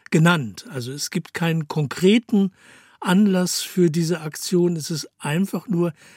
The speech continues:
die Aktion, die darauf hinweisen soll, dass es so nicht mehr weitergeht.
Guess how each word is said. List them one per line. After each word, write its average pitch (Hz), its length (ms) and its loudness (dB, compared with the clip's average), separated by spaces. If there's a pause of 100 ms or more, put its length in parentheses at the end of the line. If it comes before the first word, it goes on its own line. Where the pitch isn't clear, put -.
(120)
die 170 400 2
Aktion, 175 640 -2
die 175 120 -2
darauf 143 320 -6
hinweisen 160 720 0 (380)
soll, 151 300 2
dass 151 220 -4
es 151 260 -4
so 151 540 2
nicht 135 280 -4
mehr 131 180 -4
weitergeht. - 600 -12